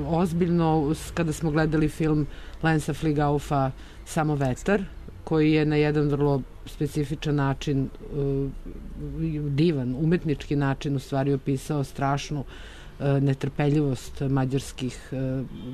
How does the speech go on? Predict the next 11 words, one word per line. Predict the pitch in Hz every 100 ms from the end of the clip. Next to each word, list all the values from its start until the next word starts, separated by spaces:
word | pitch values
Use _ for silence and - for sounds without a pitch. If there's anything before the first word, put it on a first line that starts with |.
| - 151
ljudi, | 151 170 165 147
u-, | 139 143 127 -
određ-, | 151 147 151 147
mađarske | 156 156 165 - 156
desnice | 147 143 165 -
prema | 135 143 139 135 131
Romima | 147 143 131 127
u |
Mađarskoj. | 127 123 160 - 233 220 - - - - -
Ovde | 175 175 185
imamo, | 185 180 170 160